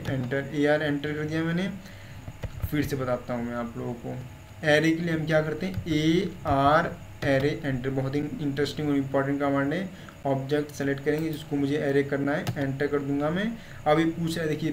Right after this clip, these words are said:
पहले जो, अ, जो old वर्जन, old वर्जन आते थे AutoCAD के, उनके अंदर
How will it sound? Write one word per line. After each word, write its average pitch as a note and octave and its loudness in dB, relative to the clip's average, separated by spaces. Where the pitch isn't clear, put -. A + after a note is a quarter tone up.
पहले D#3+ 2
जो, F3+ 0
अ, - -4
जो E3 -2
old F3 6
वर्जन, E3 0
old E3 6
वर्जन D3 0
आते D3 2
थे D#3 -2
AutoCAD D3+ 0
के, F3+ 2
उनके D#3 0
अंदर E3 2